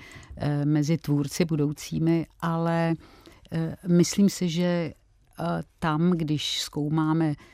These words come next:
texty, ať už poezii, nebo prózu, nebo teď, teď děláme na Moliérovi, tak se dá z textu vyjít a, eh,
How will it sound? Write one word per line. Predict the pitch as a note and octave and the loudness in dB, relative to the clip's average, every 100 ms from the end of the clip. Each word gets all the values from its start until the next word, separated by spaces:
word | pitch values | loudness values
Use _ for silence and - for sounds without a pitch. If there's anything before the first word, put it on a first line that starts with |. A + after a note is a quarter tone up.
| - - - | -20 -20 -14
texty, | - D3+ - - | -6 -6 -4 -2
ať | D#3+ F3+ | -2 -2
už | E3 | -6
poezii, | - D#3 D#3+ D#3+ D#3+ | -4 -2 0 0 2
nebo | D#3 D#3+ | 2 0
prózu, | - D3+ D3 D#3 | -2 -4 -2 2
nebo | D#3 D3+ D#3 - _ | 2 2 0 -2 _
teď, | - C#3 - | -4 -4 -6
teď | - A#2 | -8 -4
děláme | C#3 C#3+ D3 D3+ | -2 0 2 4
na | D3+ | 4
Moliérovi, | C3+ C#3+ D3 D3+ D#3 D#3+ E3+ - - - - - | 4 2 0 0 0 0 -2 -6 -20 -20 -16 -2
tak | E3+ - | -2 -2
se | - E3+ | -6 -2
dá | D#3 D#3+ D#3+ D#3+ E3 - - | 0 2 2 0 -2 -6 -14
z | - - | -12 -2
textu | E3+ - - - | -2 -2 -4 0
vyjít | F3+ D#3+ D#3 F3 F#3+ - - - | 2 2 2 2 0 -2 -10 -2
a, | E3+ D#3+ D#3+ E3 - - - | 2 2 0 -4 -10 -20 -8
eh, | D#3+ | -2